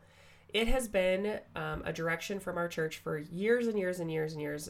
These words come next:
as long as I can remember since I was a little, little kid. Um,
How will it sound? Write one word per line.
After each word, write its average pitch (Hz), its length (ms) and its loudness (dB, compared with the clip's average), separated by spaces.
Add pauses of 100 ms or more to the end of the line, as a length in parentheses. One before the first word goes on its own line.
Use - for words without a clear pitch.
as 170 180 -2
long 190 260 2
as 202 80 0
I 180 100 2
can 175 140 -8
remember 165 240 -2
since 156 200 -6
I 156 80 -4
was 147 120 -4
a 143 40 -4
little, 175 340 -2
little 202 320 4
kid. 160 420 -2 (480)
Um, 170 340 6